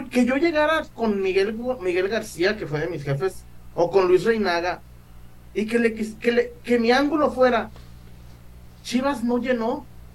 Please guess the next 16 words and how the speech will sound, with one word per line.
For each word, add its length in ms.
el 160
estadio 680
en, 240
contra 360
el 80
Bilbao"? 460
No 120
me 80
imagino, 420
César, 380
que 120
yo 100
llegara 420
con 200
Luis 220
Reinaga 580